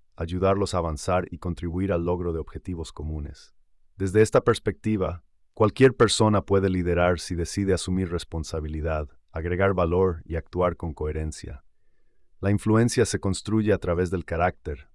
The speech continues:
la competencia, la confianza y el servicio. No depende del título, sino de la forma en que una persona se presenta y actúa en su entorno. Esta tesis redefine el liderazgo como una práctica diaria y accesible. En lugar de esperar autoridad,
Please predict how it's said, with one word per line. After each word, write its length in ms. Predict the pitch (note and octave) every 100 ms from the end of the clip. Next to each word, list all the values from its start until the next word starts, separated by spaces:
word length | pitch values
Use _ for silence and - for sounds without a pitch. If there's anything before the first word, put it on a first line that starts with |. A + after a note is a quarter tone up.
| -
la 100 | D#2
competencia, 920 | F2 D#2+ E2+ F#2 F#2 - E2 D#2 - -
la 120 | D2+
confianza 800 | E2 D#2 F#2+ F#2 F#2 - F2 D#2+
y 120 | E2
el 80 | D#2+
servicio. 640 | - C#2+ E2 E2 - - - _ _ _ _ _ _ _
No 140 | G#2
depende 400 | A#2+ F#2+ A2 A2
del 200 | G2+ E2+
título, 480 | - G#2 - D#2+ D2
sino 260 | - F#2+ F#2
de 80 | F2+
la 100 | E2
forma 360 | - G2+ G2+
en 60 | F#2
que 100 | F2+
una 160 | F#2+
persona 440 | F#2 E2+ - F#2 F2+
se 140 | -
presenta 540 | - E2 - F#2 F2+ E2+
y 80 |
actúa 360 | D#2+ - F2+ F2
en 80 | D#2
su 120 | -
entorno. 560 | D2 - E2 D#2 C#2 - _ _ _ _ _ _
Esta 280 | A2+ - A#2+
tesis 440 | A2 G#2 A2 F#2
redefine 480 | F#2+ F2+ - A2+ A2+
el 80 | F#2+
liderazgo 560 | F#2+ F2 F#2 F2+ F2+
como 200 | - E2+
una 120 | F#2 F2+
práctica 500 | G2+ F#2+ - - E2+
diaria 440 | F2 F#2 F#2+ F#2
y 100 | E2+
accesible. 760 | C#2+ - - - F2+ D2 C#2+ - _ _ _ - _ _ _ _
En 120 | F#2+ G#2+
lugar 260 | G#2+ A#2+
de 80 | A#2
esperar 380 | - - G2 F#2+
autoridad, 640 | F2+ F2+ D#2+ D#2+ F2+ F2